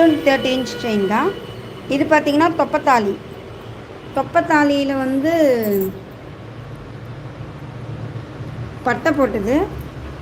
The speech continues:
இதுவும் அந்த மாதிரி தான் உங்களுக்கு மயில் மாங்காய் குண்டு, வாழைசீப்பு குண்டு, அதுக்கப்புறம் பார்த்தீங்கன்னா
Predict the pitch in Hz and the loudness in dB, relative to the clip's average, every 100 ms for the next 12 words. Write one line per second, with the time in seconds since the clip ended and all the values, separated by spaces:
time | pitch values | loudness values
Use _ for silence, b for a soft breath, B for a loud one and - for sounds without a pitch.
0 | - - - - - - - - - - | -10 -10 -10 -10 -8 -8 -8 -8 -8 -8
1 | - - - - - - - - - - | -8 -6 -4 -4 -6 -6 -8 -8 -8 -6
2 | - - - 294 349 349 269 269 262 247 | -6 -4 4 6 8 6 4 4 2 2
3 | 269 247 214 208 233 294 381 - - - | 2 2 0 0 2 2 0 -6 -12 -12
4 | - - - - - - - - - - | -12 -12 -10 -10 -10 -12 -10 -10 -10 -8
5 | - 240 269 311 311 269 262 262 254 254 | 0 4 6 8 8 6 4 4 4 4
6 | 247 254 262 247 247 247 262 - - - | 2 0 2 4 4 4 -2 -10 -14 -14
7 | - - - - - 233 254 269 254 - | -14 -14 -14 -14 2 6 6 4 -2 0
8 | 240 233 240 247 233 240 247 - - - | 2 2 0 2 4 4 0 -6 -12 -14
9 | - - - - - - - - - - | -14 -16 -14 -14 -12 -12 -12 -12 -12 -12
10 | - - - 226 269 254 269 254 240 240 | -12 -10 -2 2 2 2 2 0 2 0
11 | 254 | 2